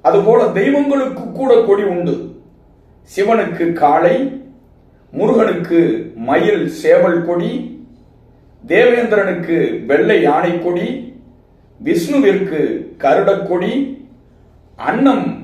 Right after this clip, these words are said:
பிரம்மாவிற்கு கொடியாக விளங்குகிறது. இப்படி பலருக்கும் பல கொடிகள் உண்டு. அந்த வகையிலே துரியோதனன் எந்த கொடியை ஏந்துகின்றான்? வாழ் அரவக் கொடியை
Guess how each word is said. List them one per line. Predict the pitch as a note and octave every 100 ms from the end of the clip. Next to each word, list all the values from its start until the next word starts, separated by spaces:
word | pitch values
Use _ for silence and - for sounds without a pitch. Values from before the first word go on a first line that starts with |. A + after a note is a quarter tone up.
| - - A3+
பிரம்மாவிற்கு | E3+ F#3 - A#3+ G3 F#3 E3+
கொடியாக | E3+ D#3 E3 E3 D#3 C#3+
விளங்குகிறது. | D3+ E3 E3 E3 E3+ F3+ B3+ - - - - _ _
இப்படி | - F#3 G#3+ F#3+ E3+ C#3 - - - - _
பலருக்கும் | C#3 F3+ G#3+ G3+ - B3+ A#3 - - - -
பல | C3 E3 G3
கொடிகள் | - F#3+ A#3 A3 F3
உண்டு. | E3+ E3 D3+ C#3+ - - - -
அந்த | - D#3 E3+
வகையிலே | E3 F#3 F3+ E3 D3 - - - -
துரியோதனன் | F3 F#3+ A#3+ G#3 F3+ G3 G3+ - - - - - _ -
எந்த | - A3+ C4+
கொடியை | - A3 G#3 F#3 F3
ஏந்துகின்றான்? | F3 F3+ F3 E3 D3+ C3+ G#2+ - - G#2+
வாழ் | B2+ - G#3
அரவக் | - - A3 A3+ - E3+
கொடியை | F3 D#3